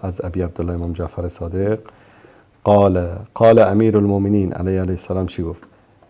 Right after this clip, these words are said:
"انا فاروق الاکبر، من فاروق اکبرم، و صاحب المیسم، و صاحب میسم هستم، و انا صاحب النشر الاول، من به اصطلاح مالک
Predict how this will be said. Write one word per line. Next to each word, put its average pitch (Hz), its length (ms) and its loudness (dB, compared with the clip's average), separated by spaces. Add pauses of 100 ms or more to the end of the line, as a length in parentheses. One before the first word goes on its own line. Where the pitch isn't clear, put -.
(340)
"انا 113 280 4
فاروق 110 600 2
الاکبر، 101 560 -2 (680)
من 104 160 -2
فاروق 101 580 -4
اکبرم، 90 460 -4 (340)
و 90 100 -6
صاحب 107 540 0
المیسم، 104 680 0 (380)
و 80 80 -12
صاحب 95 400 -8
میسم 101 480 0
هستم، - 320 -8 (960)
و 107 60 4
انا 113 320 4
صاحب 110 540 2
النشر 107 460 0
الاول، 101 520 2 (600)
من 95 380 -6 (1500)
به 101 80 -6
اصطلاح 101 380 -2
مالک 98 520 0